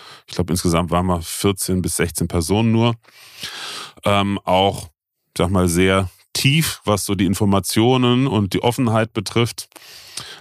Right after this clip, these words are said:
Ähm, das waren die zwei Veranstaltungen vom Mittelstandsnetzwerk von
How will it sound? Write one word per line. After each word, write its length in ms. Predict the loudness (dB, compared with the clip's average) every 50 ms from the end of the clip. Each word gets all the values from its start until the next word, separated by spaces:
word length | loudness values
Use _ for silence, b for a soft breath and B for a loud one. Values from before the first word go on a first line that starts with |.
| B B
Ähm, 300 | 0 2 2 2 0 0
das 380 | 0 0 0 0 -2 -4 -4 -2
waren 300 | 0 0 2 0 0 0
die 160 | -2 -2 -2
zwei 480 | -4 -4 -2 0 0 2 2 0 0 -2
Veranstaltungen 720 | -4 -6 -4 -2 0 0 0 0 0 0 2 2 0 -2
vom 220 | -2 -2 0 2
Mittelstandsnetzwerk 1160 | 2 2 2 0 0 0 0 0 0 0 -2 0 0 0 0 -2 -2 0 2 2 2 0 -2
von 480 | -6 -14 -10 -6 -2 -2 0 0 -2